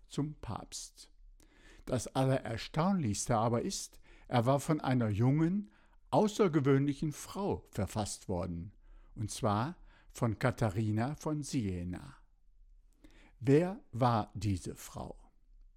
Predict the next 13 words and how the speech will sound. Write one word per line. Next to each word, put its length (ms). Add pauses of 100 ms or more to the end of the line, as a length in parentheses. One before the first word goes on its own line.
(680)
Katharina 800
wurde 380
am 160
fünfundzwanzigsten 1200
März 520 (300)
dreizehnhundertsiebenundvierzig 2000
in 140
Italien 720 (460)
in 160
der 160
Stadt 440 (100)
Siena 720 (200)
geboren. 640